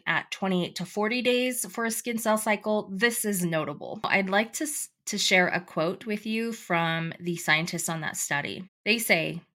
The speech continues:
"We conclude that until puberty, most functional characteristics of the skin of children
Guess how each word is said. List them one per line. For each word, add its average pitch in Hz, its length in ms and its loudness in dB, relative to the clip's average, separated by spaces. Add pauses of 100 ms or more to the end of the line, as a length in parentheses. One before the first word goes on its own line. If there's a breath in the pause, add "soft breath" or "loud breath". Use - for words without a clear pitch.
(180)
"We 220 240 0
conclude 180 800 0
that 160 300 2
until 180 340 2
puberty, 175 640 0
most 190 600 0
functional 202 520 0
characteristics 170 880 -2
of 170 200 -2
the 220 80 -2
skin 175 420 0
of - 220 -6
children 156 580 -2